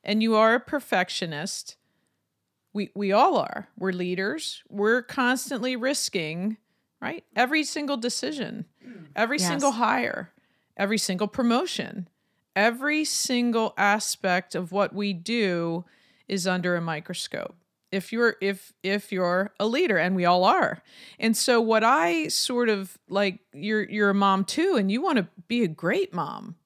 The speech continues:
Speaker 1: You don't wanna go, "Oh, that's good enough over here,"
Speaker 2: <laughs>
Speaker 1: right? I mean,
Speaker 2: No.
Speaker 1: and so let's not forget, to Ann's point to start that, is you have a son.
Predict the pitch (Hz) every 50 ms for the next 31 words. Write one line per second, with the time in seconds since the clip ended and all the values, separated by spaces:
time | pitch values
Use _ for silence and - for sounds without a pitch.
0 | _ _ _ _ - 208 285 370 381 349 320 294 269 240 262 269 277 285 285 285
1 | 285 285 285 - - 285 285 269 247 269 294 240 - 220 208 196 180 190 196 196
2 | 185 180 175 175 - - 226 - - - 320 - - - 285 262 269 294 285 240
3 | - 277 277 285 285 277 294 392 339 202 - - - _ _ - 254 262 262 240
4 | - - - 285 262 254 240 240 240 233 226 226 214 - - 226 254 294 - -
5 | - 320 302 285 - - - 202 190 - 403 415 294 220 - - 254 151 202 240
6 | 262 262 254 - - - - 269 247 233 226 220 190 - _ _ - - 247 -
7 | - - 226 208 196 196 - - - 381 440 392 247 214 - 104 - _ _ -
8 | 208 208 202 196 208 262 381 403 247 151 170 - - - 294 403 494 508 453 294
9 | 185 - -